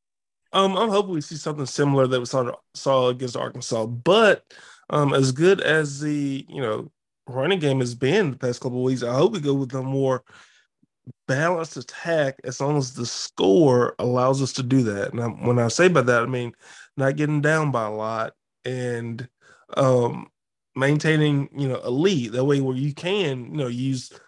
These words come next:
you know, probably your best skill player in Gibbs. Um, but yeah, certainly hope that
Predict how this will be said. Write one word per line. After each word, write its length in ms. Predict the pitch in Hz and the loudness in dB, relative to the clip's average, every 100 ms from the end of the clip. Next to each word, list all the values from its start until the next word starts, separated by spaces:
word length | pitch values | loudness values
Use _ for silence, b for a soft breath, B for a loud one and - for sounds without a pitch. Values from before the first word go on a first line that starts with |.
| B _ | B _
you 140 | 135 | -4
know, 100 | 113 - _ _ - | -4 -8 _ _ -4
probably 260 | 143 - | -2 2
your 100 | 147 | 2
best 200 | 131 143 | 2 0
skill 260 | - - - | -2 -2 -2
player 320 | - 123 117 | 0 -2 -2
in 140 | 120 110 | -4 -4
Gibbs. 600 | 143 180 127 - - - _ b b b | 0 2 2 -2 -12 -16 _ b b b
Um, 440 | 135 127 123 120 113 | -2 0 0 -2 0
but 120 | 147 | 0
yeah, 140 | 131 - _ _ | 0 -4 _ _
certainly 440 | - 202 226 208 | -4 -2 -2 -2
hope 380 | 147 151 170 - | -2 -2 -2 -4
that 500 | 139 127 135 135 127 | -8 -2 2 2 0